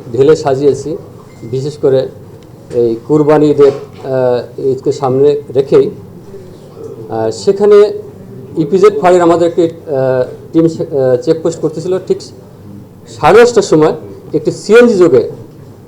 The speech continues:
পাঁচজন সন্ত্রাসী, তারা তাদেরকে ওভারটেক করে যাওয়ার চেষ্টা করে। আমাদের টিমে যখন সন্দেহ হয়, তাদেরকে দাঁড়াতে বলে। সাথে সাথে তারা তাদের হাতে থাকা তাদের, আহ,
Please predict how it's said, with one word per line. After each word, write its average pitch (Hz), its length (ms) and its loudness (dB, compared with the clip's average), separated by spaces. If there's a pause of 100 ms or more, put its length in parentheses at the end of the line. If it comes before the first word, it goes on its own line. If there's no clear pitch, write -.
(200)
পাঁচজন 180 560 2 (680)
সন্ত্রাসী, 160 540 2 (1500)
তারা 127 380 0 (120)
তাদেরকে 131 260 2
ওভারটেক 160 360 2
করে 151 300 4 (320)
যাওয়ার 131 200 0 (100)
চেষ্টা 147 220 -4
করে। 165 240 -2 (420)
আমাদের 143 360 2
টিমে 165 220 4
যখন 165 240 2
সন্দেহ 190 380 2
হয়, 190 140 2 (680)
তাদেরকে 135 380 0
দাঁড়াতে 143 320 2
বলে। 107 220 -4 (600)
সাথে 151 320 -2
সাথে 165 180 0
তারা 160 300 0 (840)
তাদের 139 180 2
হাতে 139 240 0
থাকা 165 340 -2 (1300)
তাদের, 139 240 0
আহ, 139 400 -2